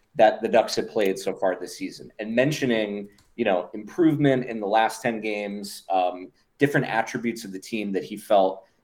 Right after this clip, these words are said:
had taken a step forward. If we look at the game by game, you know,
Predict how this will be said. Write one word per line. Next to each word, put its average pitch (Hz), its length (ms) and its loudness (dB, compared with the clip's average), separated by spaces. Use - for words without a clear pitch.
had 95 360 4
taken 107 520 -2
a 98 120 -14
step - 340 -4
forward. - 380 -4
If 143 160 2
we 170 120 2
look 175 300 4
at - 220 -2
the 117 480 6
game 135 320 2
by 127 200 6
game, 113 760 -6
you 117 100 -8
know, 98 160 -6